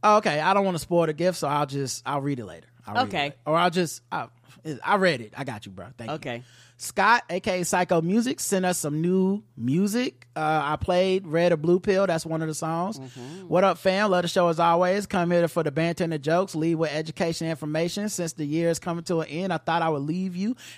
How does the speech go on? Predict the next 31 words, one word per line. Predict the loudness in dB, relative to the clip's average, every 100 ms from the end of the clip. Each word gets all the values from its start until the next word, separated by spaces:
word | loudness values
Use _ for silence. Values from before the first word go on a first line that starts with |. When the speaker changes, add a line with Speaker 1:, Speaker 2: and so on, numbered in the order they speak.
| -6
Speaker 1:
and | -4
the |
Blackout | 0 0 0 0 0 0
Tips | -2 -2
family | -2 -2 0
with | -2
a | -4
few | -6 -2 0
beats, | 2 2 2 -2 -12 -18 -20 _
and | -2
I | 2 4
will | 2 0
work | 0 0 2
them | 0 0
into | -4 -2 0
the | 0
rotation. | 2 0 0 0 0 -2 -4 -4
Scott | -4 -2 -2 -2 -4
is, | -4 -4 -6 -8
is | -10 -4
always | -2 0 0 -2
appreciated. | -4 -6 -6 -2 -2 -2 -6
Speaker 2:
Mm-hmm. | -8 -6
Speaker 1:
Oh, | -4 -4
is | -6 -8
Scott | -6 -8 -6
one | -8
of | -10
the |
people | -10 -10 -6
that | -4 -6